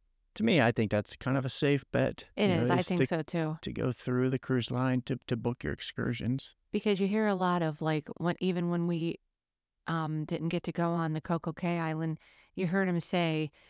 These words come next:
Speaker 2: you know, "Come down to the desk and we'll refund, you know, whatever we have booked, helped you book, we will refund everything for you." So it, it is, a,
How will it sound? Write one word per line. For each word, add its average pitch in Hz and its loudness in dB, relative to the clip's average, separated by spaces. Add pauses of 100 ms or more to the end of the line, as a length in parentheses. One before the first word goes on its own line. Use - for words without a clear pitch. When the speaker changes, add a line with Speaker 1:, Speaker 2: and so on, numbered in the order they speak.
(320)
Speaker 2:
you 185 -2
know, 170 2
"Come 190 2
down 175 4
to 175 0
the 160 4 (240)
desk 165 0
and 156 0
we'll 151 -2 (120)
refund, 165 0 (140)
you 170 -4
know, 143 -2
whatever 165 0
we 170 2
have 165 -2
booked, - -2 (640)
helped - -2
you 170 2
book, 170 0 (240)
we 180 2
will 170 2
refund 160 0
everything 147 -4
for 151 -8
you." 151 -2
So - -2
it, 196 2
it 208 2
is, 202 0
a, 202 2